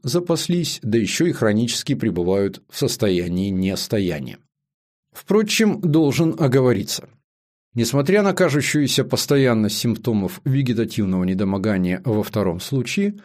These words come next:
в действительности речи ни о каком постоянстве и близко не идёт.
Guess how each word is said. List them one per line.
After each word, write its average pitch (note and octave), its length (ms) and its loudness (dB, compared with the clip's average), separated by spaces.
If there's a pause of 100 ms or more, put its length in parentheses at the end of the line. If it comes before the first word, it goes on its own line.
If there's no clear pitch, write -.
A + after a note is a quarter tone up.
(380)
в B2+ 80 0
действительности G3 560 2
речи F3+ 520 2
ни E3+ 220 4
о G#3+ 100 4
каком F#3 340 0
постоянстве B2+ 720 0
и C#3+ 200 -2
близко F#2+ 440 -4
не E2+ 180 -2
идёт. D#2 280 -10